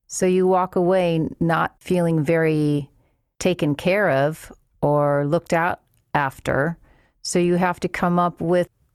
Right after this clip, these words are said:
your own way to heal, which I think people resonate with because, like I was saying, doctors don't always know what is best for us because they're not really experiencing what we are experiencing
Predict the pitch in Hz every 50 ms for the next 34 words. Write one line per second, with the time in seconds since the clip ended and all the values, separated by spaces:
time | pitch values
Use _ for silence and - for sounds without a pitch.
0 | _ - 190 208 214 208 220 226 226 220 214 202 214 214 214 220 220 214 214 208
1 | 202 180 - - - 226 277 320 208 143 131 151 165 160 - _ _ _ _ _
2 | _ _ _ _ _ _ _ _ _ _ - - 220 233 - - - - _ 202
3 | 220 226 - - 254 254 254 240 - - - - - 240 233 - 240 226 220 226
4 | 220 262 - - 269 214 180 160 - 156 156 160 - - - 175 175 - - 190
5 | 175 175 175 175 175 170 - 185 180 180 180 196 190 185 185 180 - - - 240
6 | 269 262 202 170 165 160 - - - - - _ _ _ _ _ - 196 202 -
7 | - 262 262 233 220 233 - 220 220 226 226 - _ - 196 202 208 208 208 202
8 | 185 - 196 180 175 175 175 175 175 175 180 175 175 175 - - - 165 165 147
9 | 151 147 - 170 190 214 233 - - - - 165 156 151 147 147 156 - - -
10 | - 170 - 185 160 147 - 160 156 156 156 156 151 - 139 156 156 151 156 151
11 | 151 147 - - _ _ _ _ _ _ _ _ - 143 - - - - 180 165
12 | 165 165 160 156 156 143 - - 151 147 147 147 147 147 - - - 151 156 151
13 | 147 - - 131 135 131 - - - - 151 143 139 139 135 135 - 135 131 131
14 | 135 147